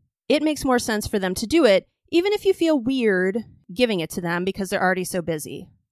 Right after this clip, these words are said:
Now, we'll talk about delegation in other episodes, but when you give someone something to do, it doesn't mean you can't take something away. Again, when we talk about maximizing our team throughout this podcast,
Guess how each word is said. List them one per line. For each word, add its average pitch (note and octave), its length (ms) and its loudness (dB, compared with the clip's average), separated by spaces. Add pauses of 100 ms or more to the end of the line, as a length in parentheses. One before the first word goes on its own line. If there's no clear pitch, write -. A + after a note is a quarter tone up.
(500)
Now, A3+ 240 4
we'll G3+ 120 -2
talk G4+ 200 -2
about A#3 340 0
delegation F3+ 680 -4
in F3+ 180 -8
other E3+ 440 -2
episodes, E3+ 600 -6 (120)
but A#3+ 240 2
when F4 200 0
you E4 100 2
give G#3+ 260 -4
someone F#4 360 -4
something F#4 400 -6
to F4+ 120 -6
do, F4+ 420 -2
it - 80 -4
doesn't D4 220 0
mean C#4+ 140 -4
you B3+ 60 -6
can't A3+ 260 -8
take A3 180 -6
something F#3 300 -6
away. E3+ 600 -2 (200)
Again, F#3+ 380 -4
when F#3+ 220 -6
we G3 80 -6
talk G#3+ 180 -8
about F#3 180 -4
maximizing F3+ 560 -6
our D#3+ 100 -6
team A3 420 -6 (420)
throughout G#3 340 -2
this D3+ 160 -4
podcast, D#3+ 640 -6